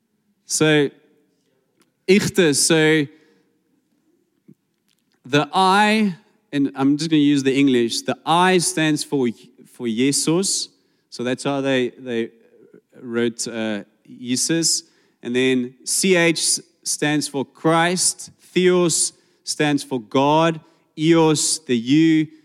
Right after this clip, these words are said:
it stands for Son. And the last one stands, the S,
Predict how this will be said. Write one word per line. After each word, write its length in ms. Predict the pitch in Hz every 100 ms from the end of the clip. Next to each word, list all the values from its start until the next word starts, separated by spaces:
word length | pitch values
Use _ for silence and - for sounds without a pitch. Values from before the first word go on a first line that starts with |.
| _
it 100 | 127
stands 400 | - - 147 139
for 160 | - 131
Son. 600 | - - 165 165 170 160 -
And 140 | 127
the 40 |
last 420 | 120 120 131 127 131
one 200 | 123 117
stands, 400 | - 123 120 -
the 180 | 113
S, 400 | 139 131 - -